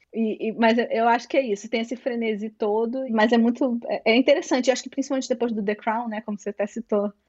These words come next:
agora há pouco, as pessoas ficam ainda mais curiosas, só que o brasileiro gosta de novela, né? A gente cresceu vendo novela, então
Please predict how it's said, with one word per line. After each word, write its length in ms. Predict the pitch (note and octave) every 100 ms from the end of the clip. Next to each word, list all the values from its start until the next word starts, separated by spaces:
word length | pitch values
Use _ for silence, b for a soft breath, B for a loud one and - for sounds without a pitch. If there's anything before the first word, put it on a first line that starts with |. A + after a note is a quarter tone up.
| -
agora 240 | G#3+ G#3
há 40 | G3+
pouco, 500 | A3 A#3 C4 A#3+ G3+ -
as 120 | G#3+
pessoas 260 | A3 A3
ficam 160 | - A#3
ainda 140 | A3
mais 240 | A3+ A3 A#3
curiosas, 580 | D4 B3+ G#3+ D#3+ F#3 F#3
só 100 | G3
que 200 | A#3 A3
o 60 | G3+
brasileiro 380 | A3 G#3+ A3
gosta 300 | A#3 A#3+ A#3+
de 20 | B3+ B3
novela, 500 | C4+ F#4 A#3+ F3+ F3+
né? 80 | G#3 B3 G3+
A 40 |
gente 220 | G3+ G3
cresceu 320 | A3 G#3 G3+
vendo 200 | F3+ F#3
novela, 500 | G3 A#3+ D4+ B3+ F#3+ G3
então 380 | - A3+ C4